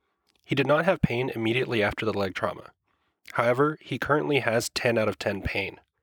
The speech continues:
Physical exam reveals pain with dorsiflexion of his left foot and tenderness in his calf. Posterior tibial and dorsalis pedis pulses are present bilaterally. The surgical service is consulted immediately for urgent fasciotomy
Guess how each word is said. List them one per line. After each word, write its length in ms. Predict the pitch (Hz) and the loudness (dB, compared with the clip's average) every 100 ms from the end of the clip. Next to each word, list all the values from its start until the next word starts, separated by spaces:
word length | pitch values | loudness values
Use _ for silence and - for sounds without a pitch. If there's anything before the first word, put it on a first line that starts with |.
| _ _ _ _ _ - | _ _ _ _ _ -2
Physical 340 | 160 170 180 | -2 2 2
exam 420 | 143 113 107 120 | 2 2 2 2
reveals 340 | 120 107 104 - | 0 2 0 -2
pain 220 | - 110 | -2 -2
with 160 | 107 | -2
dorsiflexion 680 | - 104 - 117 113 - 131 | 0 0 0 0 0 0 0
of 80 | 113 | -2
his 140 | 98 101 | -2 -4
left 180 | 95 | -8
foot 300 | - 101 113 - _ _ _ _ | -6 -4 -6 -8 _ _ _ _
and 140 | 110 110 | -4 -2
tenderness 440 | 135 143 143 131 | 0 2 2 2
in 80 | 107 | 0
his 120 | 95 | -2
calf. 440 | - 78 - - - _ _ _ _ _ _ - | 0 -2 -4 -12 -18 _ _ _ _ _ _ -2
Posterior 500 | 135 - 151 165 156 | 0 2 4 4 2
tibial 480 | - 135 160 175 175 | 0 2 2 2 0
and 100 | 117 | -2
dorsalis 460 | 120 - 110 117 - | 0 2 0 0 -4
pedis 340 | - 113 117 | -4 -4 -4
pulses 480 | - 139 - 165 160 - _ _ | -6 -6 -2 -4 -6 -14 _ _
are 80 | 113 | -2
present 360 | - 123 117 113 | 2 0 0 0
bilaterally. 680 | 101 92 90 90 85 - - _ _ _ _ _ _ - | 0 0 -2 -2 -6 -14 -18 _ _ _ _ _ _ 0
The 60 | |
surgical 380 | 131 160 160 156 | 2 2 2 0
service 420 | - 135 135 135 | 2 2 2 0
is 120 | 117 | -4
consulted 480 | - 113 113 113 123 | -4 -2 -2 0 0
immediately 560 | 107 104 120 131 143 151 | 2 2 0 0 0 -2
for 240 | - 107 - | -2 -2 2
urgent 280 | 123 120 127 | 0 0 0
fasciotomy 720 | 113 - 110 104 113 131 156 | 0 2 0 -2 0 0 0